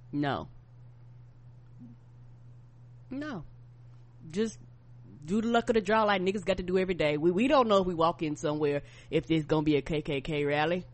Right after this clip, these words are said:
We don't know that. No. Deal with it like everybody else. Be a fucking better human being.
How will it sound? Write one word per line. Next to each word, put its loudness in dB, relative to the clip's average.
We 0
don't 0
know 0
that. 0
No. 0
Deal 6
with 2
it 2
like 2
everybody 2
else. -4
Be 2
a 0
fucking -4
better 0
human -2
being. -6